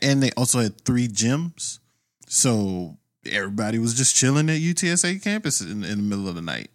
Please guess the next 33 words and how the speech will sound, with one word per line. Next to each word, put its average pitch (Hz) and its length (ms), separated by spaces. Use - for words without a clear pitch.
and 92 360
that 92 240
was 104 280
fucking 107 380
amazing 120 420
to 95 120
me. 92 220
<laughs> 104 80
But, 131 340
but 123 140
I 120 80
think 120 300
my 107 160
peak 220 360
moment 117 400
with 107 160
that 117 220
game 110 360
was 104 600
when 113 220
I 113 120
was 107 240
in 123 180
a 104 60
club 165 380
downtown, 107 840
and 101 200
I 104 80
left 117 400
out 110 280
of 95 140
the 95 80
club 95 480